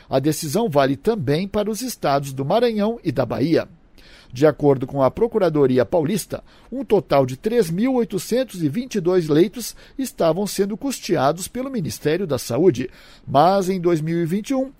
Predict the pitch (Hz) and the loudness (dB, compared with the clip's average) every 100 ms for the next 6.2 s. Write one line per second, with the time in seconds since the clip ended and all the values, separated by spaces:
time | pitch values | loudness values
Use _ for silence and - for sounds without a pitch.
0 | - 269 269 262 262 202 190 196 214 - | -10 -4 0 2 2 0 -4 -6 -10 -8
1 | 123 113 135 220 180 233 254 - - 233 | -6 -2 -2 -2 -2 -2 -4 -8 -6 -4
2 | 240 262 214 165 214 226 214 220 233 - | -4 -4 -2 -2 -2 -6 -6 -2 -2 -2
3 | 151 240 208 143 139 175 180 220 - 104 | -6 -6 -2 0 0 0 0 0 -4 -12
4 | - - _ _ - - - 143 143 147 | -14 -18 _ _ -20 -20 -2 0 0 -4
5 | - 185 190 151 214 233 254 240 226 214 | 4 4 6 2 0 0 -2 -2 -2 -2
6 | 233 - | -4 -10